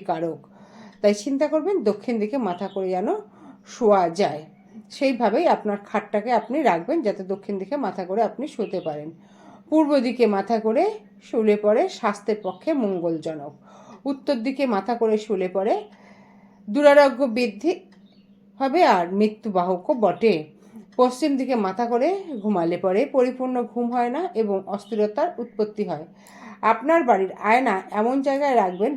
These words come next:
যেখানে বাড়ির দক্ষিণ, দক্ষিণ পূর্ব, উত্তর পশ্চিম দিকে প্রতিফলিত না হয়।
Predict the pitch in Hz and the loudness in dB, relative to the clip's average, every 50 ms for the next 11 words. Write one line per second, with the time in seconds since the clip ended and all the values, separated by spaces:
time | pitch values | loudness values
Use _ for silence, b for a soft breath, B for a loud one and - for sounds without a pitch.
0 | 208 196 196 196 202 202 196 185 175 175 180 175 180 175 175 - - 202 202 - | -4 -6 -6 -4 -4 -4 -4 -4 -4 -4 -4 -4 -4 -6 -6 -4 -4 -4 -4 -6
1 | - - 320 349 392 - 294 208 185 - - - 277 269 262 262 262 247 226 285 | -4 -2 -2 -2 -2 -6 -8 -8 -8 -8 -6 -4 -6 -4 -4 -4 -6 -4 -4 -4
2 | 285 277 - 214 214 214 - 214 208 208 196 202 196 - 202 190 180 190 190 - | -4 -4 -4 -8 -8 -6 -4 -6 -4 -4 -4 -8 -6 -6 -6 -6 -6 -6 -6 -8
3 | 302 302 - 196 190 196 202 - 190 185 185 185 185 277 269 220 185 170 165 160 | -6 -4 -4 -4 -4 -6 -10 -10 -8 -6 -6 -4 -4 -4 -4 -4 -4 -6 -8 -10
4 | 165 156 - - 175 143 143 | -12 -12 -14 -14 -14 -14 -16